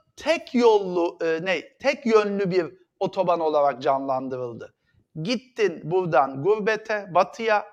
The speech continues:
yerleştin, belli miktar hayatını kazandın, sonra orayı kapattın ve kesin olarak geri döndün. Halbuki bence bu deneyimi şöyle idrak etmek biraz daha rahatlatıcı olabilir.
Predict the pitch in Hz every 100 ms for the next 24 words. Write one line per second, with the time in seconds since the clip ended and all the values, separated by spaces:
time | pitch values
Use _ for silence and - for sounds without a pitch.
0 | _ - 180 190 202 214 - - 226 226
1 | - _ _ _ _ _ _ 185 202 233
2 | 247 220 185 - 160 151 180 175 170 135
3 | 127 175 185 214 214 226 226 - _ _
4 | - - 233 233 208 - 190 160 123 -
5 | 180 247 240 240 269 269 254 214 208 214
6 | 214 294 269 208 190 247 240 196 185 160
7 | 135 113 110 104 - - _ _ _ _
8 | _ _ _ - 214 285 339 262 285 254
9 | - _ - 165 240 311 262 196 196 247
10 | 233 233 254 254 233 226 226 208 - 180
11 | 165 208 214 202 185 214 196 185 190 175
12 | 185 175 165 165 - 160 165 143 147 143
13 | 139 131